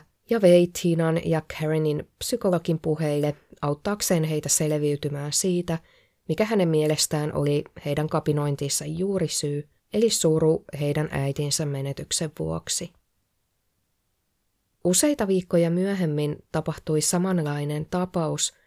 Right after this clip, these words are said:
mutta vielä omituisempi. Taas tytöt kuulivat koputtavia ääniä, mutta tällä kertaa ne tulivat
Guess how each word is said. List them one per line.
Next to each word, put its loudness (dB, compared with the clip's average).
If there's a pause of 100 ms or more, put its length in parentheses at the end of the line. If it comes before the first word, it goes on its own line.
(380)
mutta -2
vielä 0
omituisempi. 0 (1500)
Taas 2
tytöt 4
kuulivat 2
koputtavia -2
ääniä, 0 (260)
mutta 2
tällä 4
kertaa 0
ne 2
tulivat 0